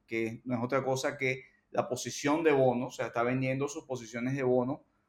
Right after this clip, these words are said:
o de activos financieros, eh, bajo, bajo un cronograma, ¿no? Que ya,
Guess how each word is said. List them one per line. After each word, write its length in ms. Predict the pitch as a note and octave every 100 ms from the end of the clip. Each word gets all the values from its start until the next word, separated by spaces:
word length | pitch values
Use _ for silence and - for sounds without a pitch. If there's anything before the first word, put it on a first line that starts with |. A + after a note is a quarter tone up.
| _
o 120 | -
de 60 | A#2
activos 320 | A#2 A#2+ B2
financieros, 840 | C#3 C#3 B2+ C3+ B2 C#3 - - -
eh, 640 | A#2 A2 A2 G#2+ G#2 -
bajo, 360 | - A2+ A#2+ -
bajo 220 | A#2 A2+
un 140 | A#2 A#2
cronograma, 680 | - B2+ A#2 A#2+ D3 A2+ G2
¿no? 160 | B2
Que 140 | B2 G#2
ya, 180 | G2+